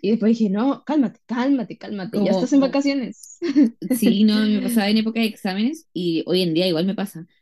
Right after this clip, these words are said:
Speaker 2: que te
Speaker 1: Sí.
Speaker 2: duermes tarde y despiertas temprano, y despiertas cansado, pero ya no puedes dormir,
Speaker 1: Sí.
Speaker 2: porque todo te respira en la nuca, así todo.
Speaker 1: Ay, horrible, el estrés tan grande que no, no puedes dormir, pero tampoco puedes estar como full atento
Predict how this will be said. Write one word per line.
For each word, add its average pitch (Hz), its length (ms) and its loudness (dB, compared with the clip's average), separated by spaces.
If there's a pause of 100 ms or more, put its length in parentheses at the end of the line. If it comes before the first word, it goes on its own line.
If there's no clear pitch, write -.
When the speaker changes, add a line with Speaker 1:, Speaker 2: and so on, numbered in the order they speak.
(280)
Speaker 2:
que 175 560 2
te 175 80 0
Speaker 1:
Sí. - 20 4
Speaker 2:
duermes 220 380 4
tarde 240 460 0
y 214 100 0
despiertas 214 440 -2
temprano, 190 480 -2
y 131 60 -4
despiertas 226 440 -4
cansado, 220 440 0
pero 214 120 0
ya 196 80 -2
no 196 120 -4
puedes 220 220 0
dormir, 214 360 -2 (480)
Speaker 1:
Sí. 185 280 2
Speaker 2:
porque 180 640 2 (240)
todo 214 240 2
te 226 80 0
respira 208 320 2
en 214 100 4
la 202 80 0
nuca, 208 320 0
así 175 240 -8
todo. 196 200 2 (340)
Speaker 1:
Ay, 196 420 2
horrible, 190 280 -4
el 175 80 -2
estrés 233 260 -4
tan 254 160 -8
grande 285 380 -4
que 285 120 -6
no, 233 260 -2
no 220 160 -4
puedes 277 200 -4
dormir, 311 340 -4 (320)
pero 226 180 -2
tampoco 240 400 -4
puedes 285 240 -2
estar 277 240 -8
como 233 500 -6
full 277 560 -2
atento 214 440 -4